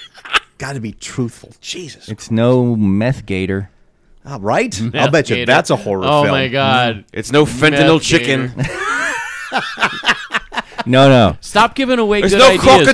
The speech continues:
Speaker 3: Kirsten.
Speaker 4: crocodile.
Speaker 2: No, fentanyl cock.
Speaker 4: Cro-, cro-, crocodile crocodile, dude. Why didn't it, why didn't that happen?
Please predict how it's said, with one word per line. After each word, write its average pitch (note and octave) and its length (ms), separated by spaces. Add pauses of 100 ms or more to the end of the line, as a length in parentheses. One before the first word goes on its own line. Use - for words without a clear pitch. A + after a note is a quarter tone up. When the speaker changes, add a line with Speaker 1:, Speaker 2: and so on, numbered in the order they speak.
(160)
Speaker 3:
Kirsten. - 80
Speaker 4:
crocodile. E3+ 680
Speaker 2:
No, A2+ 320
fentanyl C#3+ 800
cock. A2+ 540 (460)
Speaker 4:
Cro-, E4+ 240 (180)
cro-, C4+ 300 (100)
crocodile D4 640
crocodile, C4 840
dude. E3+ 480 (460)
Why E4+ 340
didn't E4+ 280 (120)
it, F#4 140
why D#4 180
didn't E4+ 160
that F4 200
happen? G#3+ 560